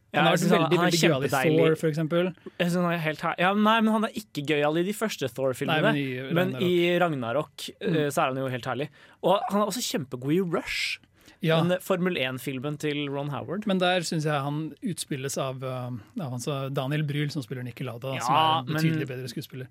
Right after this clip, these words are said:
Speaker 2: Men jo, for
Speaker 1: det
Speaker 2: all del,
Speaker 1: betyr ikke
Speaker 2: han,
Speaker 1: at han ikke
Speaker 2: han,
Speaker 1: er, funker kjempebra.
Speaker 2: ja, han gjør en god jobb som Ethan Hunt i
Speaker 1: Mm.
Speaker 2: Rush. Men her tar han seg selv dødsalvorlig. Filmen er så utrolig sånn, ja,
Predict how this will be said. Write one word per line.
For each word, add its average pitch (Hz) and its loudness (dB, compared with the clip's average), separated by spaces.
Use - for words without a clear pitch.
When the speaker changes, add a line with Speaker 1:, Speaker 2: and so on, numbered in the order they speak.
Speaker 2:
Men 165 0
jo, 190 4
for 196 2
Speaker 1:
det 180 6
Speaker 2:
all 165 0
del, 180 6
Speaker 1:
betyr 180 4
ikke - -
Speaker 2:
han, 170 0
Speaker 1:
at 170 4
han 170 2
ikke 160 4
Speaker 2:
han, 160 4
Speaker 1:
er, 156 -6
funker 170 -4
kjempebra. 160 -6
Speaker 2:
ja, 170 -4
han 143 -2
gjør 143 -2
en 147 -4
god 139 -4
jobb 123 -6
som 131 -6
Ethan 131 -4
Hunt - -4
i - -14
Speaker 1:
Mm. 131 -4
Speaker 2:
Rush. - -6
Men 175 2
her 185 0
tar 123 -4
han 127 -8
seg 151 -4
selv 135 -6
dødsalvorlig. 139 -6
Filmen 139 -8
er 135 -10
så 151 -10
utrolig 139 -8
sånn, 156 -2
ja, 156 -4